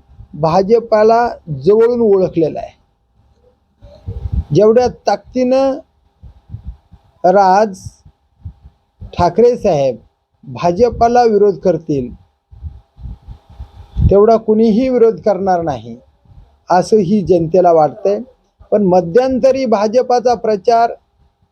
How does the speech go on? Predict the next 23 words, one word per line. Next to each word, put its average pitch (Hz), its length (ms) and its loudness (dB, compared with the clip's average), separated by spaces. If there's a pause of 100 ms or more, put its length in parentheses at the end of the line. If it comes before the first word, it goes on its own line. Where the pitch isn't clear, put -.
राजसाहेब 226 560 2
ठाकरे 202 440 0
यांनी 208 240 -2
केल्यामुळं 196 640 0
लोकांचा, 185 680 0 (800)
लोक 226 280 2
आता 254 340 0
सध्या 220 420 -2
संभ्रमात 165 600 -2
आहेत. - 200 -20 (880)
पण 143 200 0
ज्या 208 280 2
ताकदीनं 226 560 0
उद्धव 208 560 2
बाळासाहेब 208 720 0
ठाकरे 208 420 -2
यांनी 202 240 -4
भाजपाला 190 680 0
कठोर 240 640 -2
विरोध 254 300 0
केला, 156 440 -4 (1000)
तेवढ्याच 214 640 2
ताकदीनं 185 720 -4